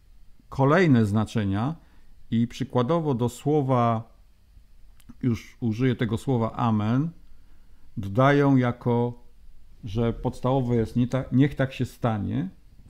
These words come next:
ale dodają, że to jest potwierdzenie, że to słowo też znaczy potwierdzenie. A to słowo nie znaczy potwierdzenie, że się zgadzam,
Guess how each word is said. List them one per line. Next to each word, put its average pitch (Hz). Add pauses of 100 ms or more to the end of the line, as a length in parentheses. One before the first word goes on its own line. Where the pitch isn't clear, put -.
(280)
ale 123
dodają, 135
że 135
to 143
jest 139
potwierdzenie, 143 (200)
że 98
to 123
słowo 170
też 175
znaczy 156
potwierdzenie. 113 (800)
A 117
to 127
słowo 143
nie 151
znaczy 180
potwierdzenie, 95 (1800)
że 104
się 123
zgadzam, 107